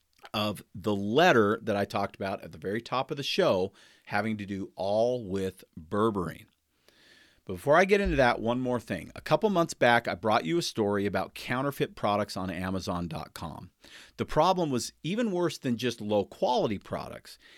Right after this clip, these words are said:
It was literally people on Amazon printing counterfeit labels of real name brands, sticking that label on a bottle, filling the capsules full of who knows what,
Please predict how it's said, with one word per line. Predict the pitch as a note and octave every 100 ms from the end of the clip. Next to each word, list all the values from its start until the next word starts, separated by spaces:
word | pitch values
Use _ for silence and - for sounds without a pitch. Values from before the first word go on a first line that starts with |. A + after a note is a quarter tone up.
| -
It | - E3+
was | D3
literally | B2 A#2 D#3+ C4 G#3+ A2+ F#2 F#2 G2 - _ _ _ _ _ -
people | - A#3 - G2+ F2 A2+ _ -
on | B2 G3
Amazon | A3 G3+ C#3 G#2+ F#2+ F#2+
printing | - - D#3+ D3 B2
counterfeit | A2 - E3 G#3 A3 G#3 - F3+ -
labels | A#2+ C#3 F#3+ G3 C3 G3 G2+ -
of | A#2+ G2
real | G2 A2+ D#3+ F3+ F#3+
name | C#3 B2 C3 C3+ C3
brands, | G#2+ A2+ C3+ A2+ F2 F#2+ C3+ - - _ _ _ _ _ _ _ _ _ _
sticking | - - F#3 G#3+
that | G3 F3+
label | D#3+ D#3 D3
on | D3+ D3
a |
bottle, | A#2+ A2+ G#2 G#2
filling | - C#3 D3 F3
the | D3+
capsules | - C#3 C#3 C3+ -
full | A#2+ G#2
of | E2+
who | C#3+
knows | D3+ C#3+ A2+
what, | G2 C3+ E3+ F#2 - -